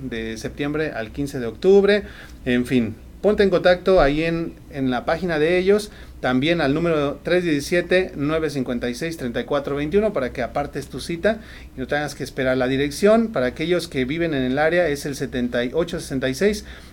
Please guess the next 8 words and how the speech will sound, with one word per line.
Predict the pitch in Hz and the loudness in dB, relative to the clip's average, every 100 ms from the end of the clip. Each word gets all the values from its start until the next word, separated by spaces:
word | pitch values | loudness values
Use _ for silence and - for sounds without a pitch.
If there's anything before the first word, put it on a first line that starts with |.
| - | -6
North | 139 175 196 | 2 4 4
Michigan | 180 185 175 180 180 160 | 0 0 2 2 2 2
Road, | 196 220 - | 4 4 2
Indianapolis, | 165 160 151 151 160 143 160 | -2 0 0 0 0 -2 -2
Indiana, | 175 190 185 | 0 2 0
cuarenta | - 139 131 123 120 | 0 0 0 0 -4
y | |
seis | 117 165 170 170 | -2 -2 -2 -4